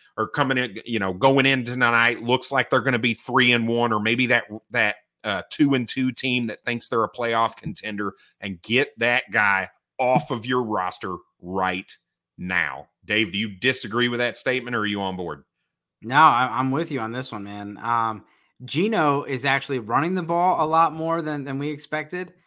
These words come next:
Speaker 2: Um, this is, this is an, this is an efficient offense that needs to get some credit.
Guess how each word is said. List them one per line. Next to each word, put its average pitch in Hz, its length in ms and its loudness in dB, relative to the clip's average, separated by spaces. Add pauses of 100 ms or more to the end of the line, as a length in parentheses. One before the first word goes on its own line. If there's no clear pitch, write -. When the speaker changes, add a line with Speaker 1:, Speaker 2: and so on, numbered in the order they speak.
(400)
Speaker 2:
Um, 120 300 0
this 131 180 -8
is, 180 180 -12
this 151 280 -6
is 269 140 -6
an, 165 160 -2 (260)
this 180 240 -6
is - 80 -10
an 165 100 -2
efficient 147 460 -4
offense 127 440 -2
that 113 140 -10
needs 131 260 -8
to 143 60 -16
get 143 200 -6 (140)
some - 220 -12
credit. 117 440 -2